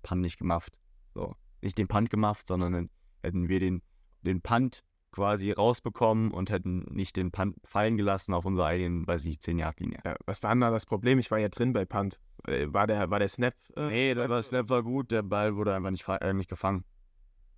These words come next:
Speaker 1: Und da hätte er eigentlich noch die Zeit gehabt, den rauszukicken, aber dann ist er gelaufen. Also es war, ja, passiert halt manchmal. So, ist halt,
Speaker 2: Mhm.
Speaker 1: ist halt sch-,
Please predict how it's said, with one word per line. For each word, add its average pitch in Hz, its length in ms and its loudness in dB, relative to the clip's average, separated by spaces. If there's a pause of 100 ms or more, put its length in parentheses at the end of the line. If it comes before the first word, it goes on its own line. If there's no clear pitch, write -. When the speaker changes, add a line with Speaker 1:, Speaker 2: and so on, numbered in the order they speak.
(180)
Speaker 1:
Und 95 120 -2
da 104 100 4
hätte 110 160 2
er 104 60 4
eigentlich 117 120 2
noch 113 80 -2
die 107 80 -6
Zeit 117 220 2
gehabt, 110 140 2
den 110 80 2
rauszukicken, 113 580 0
aber 101 220 4
dann 95 140 0
ist 98 120 -4
er 98 60 2
gelaufen. 90 400 0 (180)
Also 98 140 2
es 87 100 -4
war, 92 200 2 (360)
ja, 69 200 -2 (400)
passiert 117 380 2
halt 85 160 2
manchmal. 85 520 0
So, 85 260 -2
ist - 160 -4
halt, 82 140 -2
Speaker 2:
Mhm. 95 200 -2
Speaker 1:
ist - 120 -10
halt 78 120 -4
sch-, - 140 -12